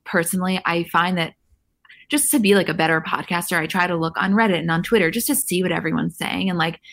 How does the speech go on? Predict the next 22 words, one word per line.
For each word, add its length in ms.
a 60
kind 260
of 240
consensus 480
that 100
a 60
lot 140
of 80
people 180
think 240
is, 100
like, 220
the 100
way 220
that 180
Alex 400
laid 220
it 100
out, 320
she 260
was 160
attacking, 760